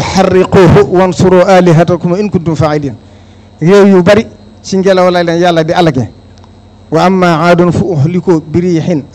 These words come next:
sarsarin aatiyatin. Yonent Yàlla Suleymaan,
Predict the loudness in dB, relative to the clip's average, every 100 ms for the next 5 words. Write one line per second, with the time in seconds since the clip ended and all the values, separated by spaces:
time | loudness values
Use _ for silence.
0 | -20 -16 -14 -8 -8 -6 -8 -6 -2 -2
1 | 0 0 -2 -8 -18 -20 -20 -20 -20 -6
2 | 0 2 2 2 2 2 2 0 0 -2
3 | -4